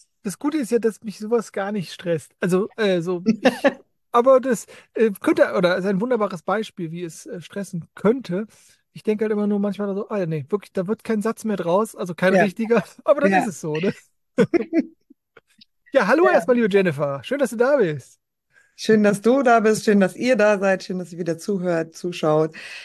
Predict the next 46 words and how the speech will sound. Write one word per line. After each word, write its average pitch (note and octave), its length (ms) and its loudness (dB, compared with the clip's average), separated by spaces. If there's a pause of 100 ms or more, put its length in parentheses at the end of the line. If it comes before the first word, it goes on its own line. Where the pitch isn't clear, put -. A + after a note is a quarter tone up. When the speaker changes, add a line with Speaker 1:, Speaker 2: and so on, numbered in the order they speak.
(180)
Speaker 2:
Es D#3 140 -10
ist D#3+ 420 -2
wirklich F#3+ 460 0
ein D3+ 120 0
wichtiges E3 380 -4
Thema, E3+ 320 -2
denn D3+ 140 -2
wir D3 120 -6
alle D#3 180 -2
haben D#3 140 -4
ja D3 80 -6
immer E3+ 240 -6
wieder D#3+ 240 0
Prüfungssituationen. D#3 1400 -4
Viele, E3+ 380 -2 (400)
die D3 160 -2
irgendwann D#3+ 320 2
im D3 140 -2
Job D#3 240 -4
sind, E3 220 -4
die D3+ 80 -10
sagen, D3 200 -2
„Gott C#3+ 240 -10
sei D#3 100 -14
Dank C#3+ 240 0
muss C#3+ 180 -6
ich - 60 -18
jetzt D#3 220 -6
nicht D3 120 -4
mehr C3 120 0
zur C3+ 160 -8
Schule G#3 260 4
gehen, A2+ 320 2
Gott C#3 160 0
sei F3 80 -4
Dank D3 180 -2
muss C#3 200 -8
ich C#3 100 -12
nicht D3 280 -6
nochmal D3 260 0
meine D3+ 240 2
Fahrprüfung D#3 720 -4
machen, C#3+ 360 -2
Gott D#3+ 200 -4
sei E3+ 100 2
Dank“, D3+ 280 0